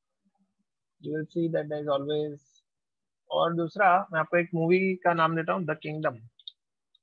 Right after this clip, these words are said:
और या तो फिर द ऑरेंज, अ, द Green माइल, The Green Mile करके एक अच्छा movie है, अ, sorry, द Green Mile नहीं, The Green Zone, sorry, द Green Zone। इसमें भी आप जब मूवी देखोगे ना,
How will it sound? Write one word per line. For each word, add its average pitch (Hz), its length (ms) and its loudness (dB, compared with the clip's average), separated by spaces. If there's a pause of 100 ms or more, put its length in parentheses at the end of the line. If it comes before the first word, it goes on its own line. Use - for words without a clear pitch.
(520)
और 147 220 -2
या 156 100 0
तो 165 100 -6
फिर 196 180 -4
द 185 40 0
ऑरेंज, 185 680 0
अ, 156 60 -4
द 160 160 0
Green 180 220 2
माइल, 120 280 -4 (680)
The 139 180 -6
Green 151 300 -4
Mile 139 280 0
करके 135 280 -12
एक 131 100 -12
अच्छा 135 260 -8
movie 127 260 -12
है, - 100 -10 (2000)
अ, 147 160 -4
sorry, 151 260 -4
द 147 140 -4
Green 170 180 2
Mile 185 180 -2
नहीं, 131 200 -10
The 147 120 -2
Green 180 220 4
Zone, 143 360 0
sorry, 131 240 -8 (400)
द 135 120 -8
Green 139 220 -6
Zone। - 220 -14 (2250)
इसमें 220 320 0
भी 233 120 4
आप 214 240 8
जब 220 140 4
मूवी 196 220 4
देखोगे 185 360 0
ना, 226 200 -4